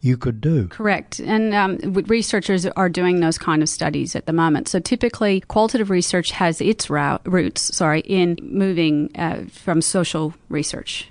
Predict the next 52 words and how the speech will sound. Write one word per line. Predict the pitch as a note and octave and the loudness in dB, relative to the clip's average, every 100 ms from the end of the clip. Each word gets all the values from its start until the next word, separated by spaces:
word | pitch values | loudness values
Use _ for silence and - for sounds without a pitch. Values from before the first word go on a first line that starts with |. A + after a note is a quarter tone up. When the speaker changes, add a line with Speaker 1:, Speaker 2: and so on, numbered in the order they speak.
| _ | _
Speaker 2:
basically. | D3+ D3+ - E3 | -6 -4 -2 -2
So | - | 0
why | F3 F3+ | 0 2
do | F#3+ | 0
people | - F3 D#3+ | -2 -4 -4
do | D3 D#3 | 0 0
the | D#3 | 2
things | - D3 D3 | 0 0 0
that | - | 0
people | - C#3 D#3+ | -4 -4 -4
do | D3 D#3+ D3+ - | 0 0 0 -2
at | D#3+ | -4
a, | C#3 - | -4 -4
at | D#3 | -4
a | D3 | -4
high | - D3+ | -4 -4
level? | D#3 D#3+ D#3+ F3 - | -2 -2 -2 -6 -2
And | F#3+ F3+ F3 | 0 0 -2
so | - G3 F3+ E3+ D#3 | -2 0 2 2 -2
when, | F3 F3 E3 E3 - - | -2 0 2 2 0 -8
uh, | - - | -10 -4
already | F3+ F3 E3 D#3+ D3+ | 0 2 2 2 0
today, | - E3+ E3 D#3 C#3+ | -2 -2 2 2 2
I | D3 | 2
would, | D3 - | 0 -2
I | C#3+ | 0
may | E3 | 2
not | D#3+ D#3 | 4 2
have | E3+ | 0
published | - D#3+ - - | -2 -2 0 2
research, | F#3+ - C#3+ | 2 2 -2
but | - | -2
there | E3+ | 0
will | E3+ | 2
be | E3 | 2
someone | - E3 D3 | 2 2 2
doing | D3+ - | 0 -2
that | D3 - | -2 -2
type | F3 D3 | -4 -4
of | D3 | -2
research | D3 D3+ D3 C#3 - | -2 0 -4 -6 -4
using | D3 C3+ | -2 -2
the | D3+ | -4
product | - E3 D3 - | -2 -2 -2 -4
because | C#3 F3 | -4 -2
that's | D#3 - | -2 -4
kind | - F3 | -4 -2
of | D3+ | 0
where | D#3 C#3+ | 0 -2
its | - | -4
strengths | - D3 D3 D#3+ E3 | -6 -2 0 -2 -2
are. | E3 | -4